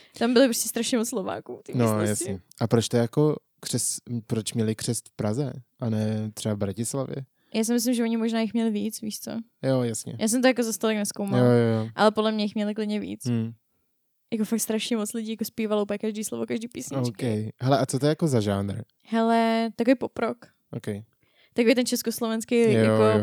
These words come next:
Speaker 2: jo.
Speaker 1: poprok.
Speaker 2: Ok, ok.
Speaker 1: Taky takový jako strašně pozitivní, relaxační koncert,
Speaker 2: Mhm.
Speaker 1: kde bylo vidět, že oni prostě už spolu hrajou strašně dlouho, že to jako strašně užívají, že jsou kamarádi. Měli tam dvě zpěvačky, který s nimi normálně jezdí turné,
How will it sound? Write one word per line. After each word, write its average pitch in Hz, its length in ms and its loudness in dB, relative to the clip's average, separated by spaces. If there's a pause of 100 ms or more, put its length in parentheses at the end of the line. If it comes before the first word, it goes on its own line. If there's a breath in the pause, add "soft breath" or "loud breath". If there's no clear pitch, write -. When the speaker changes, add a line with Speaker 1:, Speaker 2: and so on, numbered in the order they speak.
Speaker 2:
jo. - 80 4
Speaker 1:
poprok. 101 280 -2 (140)
Speaker 2:
Ok, 113 180 -6 (360)
ok. 113 160 -12 (520)
Speaker 1:
Taky 233 280 0
takový 220 320 0
jako 226 160 2
strašně 226 320 2
pozitivní, 220 540 -2
relaxační 220 760 -2
koncert, 233 520 -2 (160)
Speaker 2:
Mhm. 117 360 0 (100)
Speaker 1:
kde 240 100 6
bylo 226 160 6
vidět, 226 240 0
že 220 80 0
oni 214 160 0
prostě 208 260 -4
už 214 60 -4
spolu 214 240 -2
hrajou 214 220 0
strašně 214 320 -6
dlouho, 220 200 0
že 214 100 -6
to - 80 -4
jako 220 160 -6
strašně 220 320 -6
užívají, 214 300 -4
že 208 40 -4
jsou 240 120 -2
kamarádi. 226 540 -4
Měli 220 160 -2
tam 226 160 -2
dvě 214 120 0
zpěvačky, 208 460 -4
který 220 160 -2
s 208 60 -8
nimi 214 280 -4
normálně 214 360 -6
jezdí 208 220 -4
turné, 214 460 -6